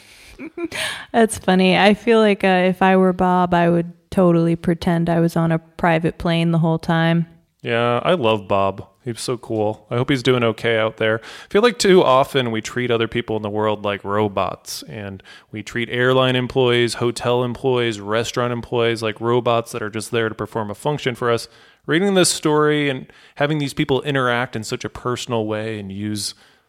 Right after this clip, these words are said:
Speaker 2: his name. I, I, I hope we retain that respect and connection. I feel like people are making a lot of connection and appreciating, uh, that human connection more and more these days.
Speaker 1: It's definitely really heartwarming.
Speaker 2: Yeah.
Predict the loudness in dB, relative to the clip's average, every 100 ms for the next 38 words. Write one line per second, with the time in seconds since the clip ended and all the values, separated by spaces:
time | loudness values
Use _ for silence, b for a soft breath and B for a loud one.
0 | b -8 -6 -6 -6 -4 -6 -8 -10 -12
1 | -12 -12 -10 -6 -6 -4 -4 -6 -6 -10
2 | -8 -8 -8 -10 -10 -8 -8 -6 -10 -12
3 | -12 -10 -10 -10 -10 -6 -4 -4 -2 -4
4 | -4 -10 -10 -12 -10 -10 -12 -10 -10 -10
5 | -12 -14 -12 -12 -12 -8 -6 -6 -8 -8
6 | -8 -10 -14 -12 -10 -10 -10 -10 -8 -6
7 | -8 -10 -10 -10 -10 -10 -6 -6 -6 -6
8 | -8 -12 _ -12 -12 -10 -10 -6 -4 -6
9 | -4 -4 -2 -2 0 0 0 0 0 -2
10 | -2 -2 0 0 0 -2 -4 _ _ _
11 | _ -14 -14